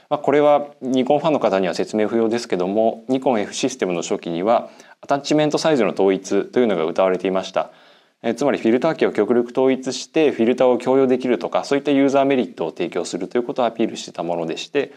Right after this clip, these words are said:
その中心にあるのが五十二ミリというサイズでした。エーエフレンズの時代にはあんまりピンとこない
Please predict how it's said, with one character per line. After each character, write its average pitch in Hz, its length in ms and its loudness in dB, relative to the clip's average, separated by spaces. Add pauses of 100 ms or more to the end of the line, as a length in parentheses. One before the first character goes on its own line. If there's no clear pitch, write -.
そ - 140 -2
の 123 120 2
中 127 120 2
心 123 180 0
に 120 60 2
あ 117 60 2
る 113 80 0
の 123 80 2
が 151 100 2
五 113 160 2
十 101 120 2
二 98 160 2
ミ 85 100 0
リ 78 140 -6
と - 200 -6
い 127 140 4
う 113 40 0
サ 110 180 -2
イ 92 40 0
ズ 82 80 -2
で 82 80 -4
し - 80 -10
た。 - 200 -6 (760)
エ 117 100 0
ー - 40 2
エ - 20 2
フ 160 80 -2
レ 170 100 2
ン 156 60 2
ズ 107 80 2
の 90 100 2
時 95 80 2
代 101 160 2
に 127 80 2
は 101 100 4
あ 92 40 2
ん 90 80 0
ま 87 60 0
り 85 120 -2
ピ 85 160 -8
ン 90 60 -2
と 90 100 0
こ 95 80 -2
な 82 80 -2
い - 140 -12